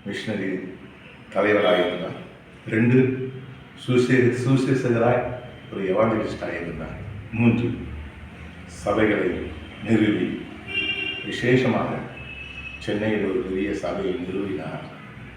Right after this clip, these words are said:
அதற்கு தலைமை முதல்வராக இருந்தார். கடைசி வரைக்கும் அந்த சபையிலே அவர் இருக்கும் வரைக்கும் அந்த சபையிலே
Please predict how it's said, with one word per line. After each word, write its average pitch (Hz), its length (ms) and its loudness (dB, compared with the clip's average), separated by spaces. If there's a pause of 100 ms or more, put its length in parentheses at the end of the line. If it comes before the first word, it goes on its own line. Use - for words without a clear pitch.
(340)
அதற்கு - 360 -6
தலைமை 87 360 -4
முதல்வராக 82 400 -6
இருந்தார். - 520 -12 (1080)
கடைசி 117 320 4
வரைக்கும் 98 320 0
அந்த 87 120 -6
சபையிலே 98 600 -2 (440)
அவர் 90 140 -2 (220)
இருக்கும் - 380 -2
வரைக்கும் - 540 -6 (300)
அந்த 80 140 -12
சபையிலே 85 540 -4